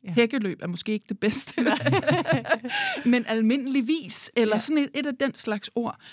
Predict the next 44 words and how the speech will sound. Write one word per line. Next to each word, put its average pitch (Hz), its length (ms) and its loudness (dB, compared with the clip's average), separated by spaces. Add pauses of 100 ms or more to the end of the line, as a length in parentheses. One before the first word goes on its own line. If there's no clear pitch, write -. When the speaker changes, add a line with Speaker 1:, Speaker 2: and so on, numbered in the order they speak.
(260)
Speaker 2:
øh, 208 320 2
dem 220 140 6
bruger 233 200 0
vi 240 100 -2
jo 220 80 -2
hele 214 200 -6
tiden, 208 300 -4
og 185 100 -6
vi 202 40 -4
tager - 260 -8
det 214 120 -2
næsten 185 300 -2
for - 120 -16
givet, 190 360 -2
at 180 120 -4
eleverne 185 420 -4
ved, - 140 -6
hvad - 120 -8
det - 80 -8
er. - 80 -6 (160)
Speaker 1:
Mm. 196 120 -14 (560)
Speaker 2:
Et 233 100 0
andet 233 260 2
af 277 80 0
de 247 100 -4
spil, 240 340 -2
der 254 80 0
ligger 220 260 0
i 247 40 -2
den 220 160 0
her 233 120 0
kasse, 208 440 -6
det 247 240 -2
er - 20 0
noget, 202 280 2
der 214 80 -6
hedder 190 240 -2
Synonymos, 190 1160 0 (460)
som 220 220 2
har 220 140 -2
fokus 233 500 -4
på - 380 -2 (280)
forskellige 247 560 0
nuancer 247 760 0